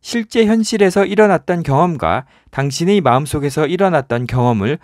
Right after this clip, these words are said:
구분하지 못한다는 사실을 잊지 마라. 무의식적인 뇌는 실제 일어난 사건과 상상 속에서 일어난 사건을 구분하지 못한다.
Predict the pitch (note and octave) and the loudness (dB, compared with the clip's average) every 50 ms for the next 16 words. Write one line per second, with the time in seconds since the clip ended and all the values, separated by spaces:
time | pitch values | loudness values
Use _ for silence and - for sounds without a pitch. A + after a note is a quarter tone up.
0 | _ _ _ _ - C#3+ C#3+ D3+ E3+ E3 D#3 D3+ - F3 C#3+ C3 B2+ - D#3+ D#3+ | _ _ _ _ -10 -8 -4 0 2 2 2 2 0 0 0 0 -2 0 -4 -2
1 | C#3+ D3 D3 D#3 D#3 - D#3 D3 C3 - D3 E3+ E3 C3 A#2+ A#2+ - - D#3 C#3+ | 0 -2 -2 -2 -4 -4 -6 -6 -4 -2 0 0 0 0 -4 -8 -6 -6 -4 0
2 | B2 B2 B2 A2+ E2 E2 - _ _ _ - E3 F#3+ A3 G#3 A3 G#3 _ - G#3 | 0 0 0 0 -4 -6 -12 _ _ _ 2 2 4 4 2 0 -4 _ 0 2
3 | F#3+ G3 F#3 D3+ D3+ E3+ D#3 B2 A#2 D3+ D#3+ - G#3 G3+ - - G3+ F#3 F3+ F3+ | 2 2 2 2 2 2 2 0 0 -2 -2 -4 -4 -4 2 4 4 4 4 4
4 | F3 E3+ E3+ E3+ - G3 - - G#3 F#3 C#3 G#2 F2 G#2 C#3+ D#3+ _ _ _ _ | 2 0 0 -2 -2 -4 -2 0 -2 0 0 0 0 0 0 -2 _ _ _ _
5 | - - G3+ G3+ G3+ A3 G#3+ G#3+ - G#3+ G3 F3+ F3 D#3+ - F#3 F#3 F#3 F#3+ F#3 | -8 -6 -4 0 0 0 0 2 2 0 2 2 2 2 2 2 4 4 4 4
6 | F3+ F#3 F3+ F3 F#3 - - D#3+ C3+ D3 E3 - - B2+ C3+ C#3 C3+ C3 C3+ C3+ | 2 2 -2 -2 -4 -4 -2 -2 -2 -2 -4 -4 -4 -4 -2 -2 -2 -2 -2 -2
7 | A#2+ A#2 - D3 B2+ G#2 - - - | -4 -2 -2 -4 -4 -4 -6 -8 -8